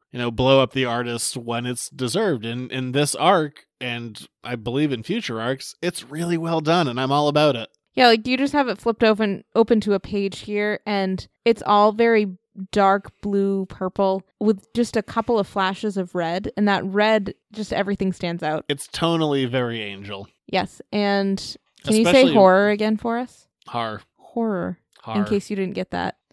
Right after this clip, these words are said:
Speaker 2: That's your main accent coming out.
Speaker 1: H A R A R.
Speaker 2: Har.
Speaker 1: Har.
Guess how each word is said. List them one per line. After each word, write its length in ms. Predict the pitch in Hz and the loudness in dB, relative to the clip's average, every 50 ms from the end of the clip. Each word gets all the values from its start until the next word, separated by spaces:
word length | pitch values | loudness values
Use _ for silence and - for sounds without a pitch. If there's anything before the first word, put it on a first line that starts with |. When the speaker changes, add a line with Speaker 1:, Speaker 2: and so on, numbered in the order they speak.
| _ _ _ - | _ _ _ -4
Speaker 2:
That's 280 | - 208 - - - | -2 -2 -2 -4 -6
your 120 | 196 190 196 | -6 -4 -2
main 640 | 196 202 214 233 240 247 254 254 262 262 262 254 | -2 -2 -2 -2 -4 -4 -4 -4 -4 -4 -4 -4
accent 580 | 269 262 269 269 269 - - 196 190 196 190 - - - _ _ _ _ - | -4 -4 -4 -6 -8 -8 -6 -4 -4 -4 -6 -8 -12 -20 _ _ _ _ -6
coming 360 | - 220 226 240 254 262 277 | -4 -2 -2 0 0 0 2
out. 340 | 277 269 247 226 226 - - _ _ _ _ - | 2 2 4 2 2 0 -4 _ _ _ _ -4
Speaker 1:
H 280 | 127 143 160 160 - - | 0 0 0 0 0 -2
A 400 | 127 131 131 123 127 135 143 - - - | 0 0 0 0 0 -2 -4 -6 -6 -6
R 500 | 117 117 113 113 113 120 123 135 147 - _ _ _ - | -2 -2 0 0 0 0 0 -2 -2 -4 _ _ _ -10
A 240 | 110 110 110 110 - | -8 -8 -8 -8 -6
R. 440 | - 127 120 104 92 87 95 92 - - _ _ - | -6 -4 -4 -6 -6 -10 -14 -16 -18 -20 _ _ -8
Speaker 2:
Har. 720 | - 190 185 185 190 190 185 185 180 165 165 156 139 175 170 160 | -2 2 4 4 6 6 6 4 4 2 0 0 -2 -4 -6 -6
Speaker 1:
Har. 320 | 110 110 104 92 98 101 | -6 -6 -4 -6 -8 -10